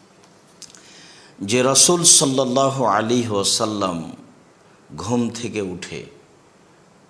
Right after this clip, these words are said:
আকাশেদেরকে লক্ষ্য করে অত্র আয়াতটি পড়তেন,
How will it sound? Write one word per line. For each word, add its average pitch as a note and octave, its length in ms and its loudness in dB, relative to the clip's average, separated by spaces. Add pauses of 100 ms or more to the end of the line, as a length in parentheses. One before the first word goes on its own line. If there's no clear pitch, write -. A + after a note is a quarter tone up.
(280)
আকাশেদেরকে A#2 840 -2
লক্ষ্য F2+ 460 -6
করে D#2 360 -6 (760)
অত্র G#2+ 360 -2
আয়াতটি F#2+ 560 0 (120)
পড়তেন, B2+ 600 0